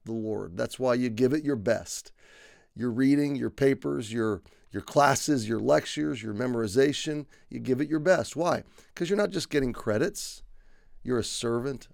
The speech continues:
of the Lord. Hey, if you're the husband, if you're a single man, if you're a, a servant leader, if you're a manager, uh, if you're a shift worker, if you're a factory worker, wherever you are,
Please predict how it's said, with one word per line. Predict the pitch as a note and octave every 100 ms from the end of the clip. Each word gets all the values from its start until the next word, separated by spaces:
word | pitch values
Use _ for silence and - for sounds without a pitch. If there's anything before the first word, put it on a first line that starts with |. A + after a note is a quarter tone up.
| -
of | G#2+ G2+
the |
Lord. | G2+ G2 F#2+ - _ -
Hey, | C#3+ F3+
if | A#2 G#2+ A#2+
you're | C3 C3+
the | C3 A#2+ _ - - _ _
husband, | - D3+ C#3 B2+ G2+ F#2+
if | G2+ A2+
you're | C3
a | B2+
single | - E3 D#3+ D#3
man, | D3 D#3+ A#2+
if | G#2 -
you're | B2 C3 B2+
a, | A#2+ A2 - _ _ _
a | - -
servant | - D3 D3+ D#3
leader, | - D3 F3 D#3 G#2+
if | G2 -
you're | B2 C3+ B2
a | A2+ G#2 F#2 _ _ _
manager, | - A2+ D3 G3 G3+ B2+ A2+ A2 F#2 - - _ _ _ _
uh, | - _ -
if | -
you're | D3
a | D3+
shift | - G#3 G#3 -
worker, | D3 B2+ - - -
if | -
you're | B2 D3
a |
factory | - E3+ E3+ - D#3 C#3
worker, | A2+ A2+ G#2+ - -
wherever | - E3+ G3 G#3+
you | F#3 D#3+
are, | D3+ D3 A2+ A2+